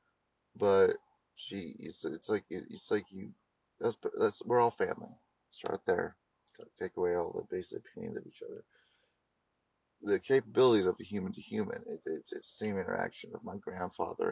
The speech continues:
and grandma, where it's like you literally could probably have three conversations on top of their head, and they would think, and basically, and still be able to almost keep them within what they're going on as they're talking about their golf game on last Saturday, or, like, you know, my grandma, what she was doing at church the other day.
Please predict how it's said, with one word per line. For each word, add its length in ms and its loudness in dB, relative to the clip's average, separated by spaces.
and 140 -8
grandma, 500 -6
where 140 -2
it's 180 -8
like 260 -6
you 240 -10
literally 300 0
could 120 -10
probably 340 -2
have 120 -6
three 160 -4
conversations 600 -4
on 140 -4
top 280 -2
of 140 0
their 100 0
head, 120 0
and 120 2
they 80 4
would 220 0
think, 200 -2
and 200 0
basically, 400 2
and 140 -4
still 280 6
be 220 -6
able 180 0
to 140 -2
almost 360 0
keep 220 -10
them 240 -2
within 400 2
what 100 4
they're 100 0
going 300 2
on 220 0
as 100 -6
they're 80 -12
talking 340 -10
about 260 -2
their 100 2
golf 360 -2
game 220 -4
on 160 -6
last 240 -4
Saturday, 560 -2
or, 180 2
like, 220 0
you 80 -6
know, 240 -4
my 80 0
grandma, 480 4
what 200 4
she 100 -12
was 120 -8
doing 220 -4
at 60 -12
church 400 -6
the 120 -2
other 120 0
day. 200 -2